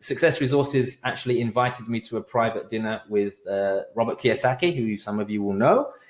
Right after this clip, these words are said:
is the author of Rich Dad, Poor Dad. And that was great 'cause I was, I was able to network, um, and,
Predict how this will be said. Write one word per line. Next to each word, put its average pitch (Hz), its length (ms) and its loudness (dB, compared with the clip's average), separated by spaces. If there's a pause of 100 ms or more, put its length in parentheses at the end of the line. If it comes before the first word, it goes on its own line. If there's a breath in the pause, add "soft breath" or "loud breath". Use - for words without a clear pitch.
(140 loud breath)
is 104 240 -2
the 107 160 -4
author 107 340 -2
of 98 100 -4
Rich - 280 -8
Dad, 98 240 -10 (100)
Poor 120 220 2
Dad. 120 240 -4 (420 soft breath)
And 123 360 -2
that 226 160 4
was 202 100 4
great 170 400 6
'cause 151 140 0
I 151 80 8
was, 143 140 4
I 147 40 2
was 147 80 6
able 147 200 2
to 139 100 -2
network, 139 760 2
um, 117 460 -2
and, 117 340 -2